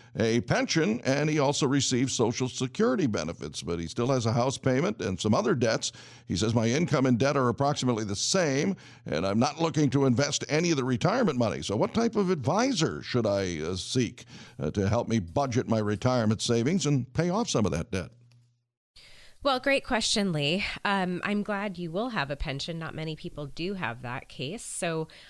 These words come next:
Speaker 2: um, as far as what type of advisor, I guess I'm gonna say basically, I would hope that any advisor that you seek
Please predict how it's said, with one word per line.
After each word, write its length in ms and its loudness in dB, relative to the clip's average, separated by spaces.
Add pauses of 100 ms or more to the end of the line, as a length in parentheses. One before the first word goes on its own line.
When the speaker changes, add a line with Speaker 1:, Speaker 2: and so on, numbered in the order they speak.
(160)
Speaker 2:
um, 440 -8 (120)
as 180 -8
far 300 0
as 260 0 (120)
what 180 -4
type 220 -6
of 120 -6
advisor, 680 -6 (880)
I 80 -6
guess 340 -2 (300)
I'm 160 0
gonna 140 0
say 220 -2
basically, 600 -4
I 220 -2
would 200 -4
hope 260 -4
that 160 -4
any 240 -4
advisor 440 -4
that 140 -6
you 100 -6
seek 380 -6